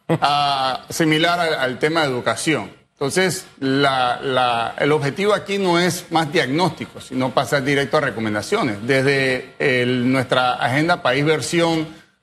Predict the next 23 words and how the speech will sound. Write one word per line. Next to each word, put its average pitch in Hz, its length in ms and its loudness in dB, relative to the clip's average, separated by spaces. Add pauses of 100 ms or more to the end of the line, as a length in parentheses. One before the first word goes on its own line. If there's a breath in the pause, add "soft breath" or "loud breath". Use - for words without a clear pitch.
(160)
dos 123 120 0
mil 135 200 2
diecinueve, 139 400 0
dos 139 140 2
mil 123 140 0
veinticuatro, 135 760 0 (500)
eh, 117 180 2
había 131 200 2
una 170 240 0 (100)
necesidad, 147 880 0
y 147 60 -4
desde 131 360 2
antes 151 320 -2
de 123 60 0
este 147 180 -4
periodo 123 360 -2
también, 113 400 -4 (440)
de 127 180 0
alguna 143 280 0
manera 147 680 0
reestructurar 147 840 0
el 156 80 0
sistema 127 760 -2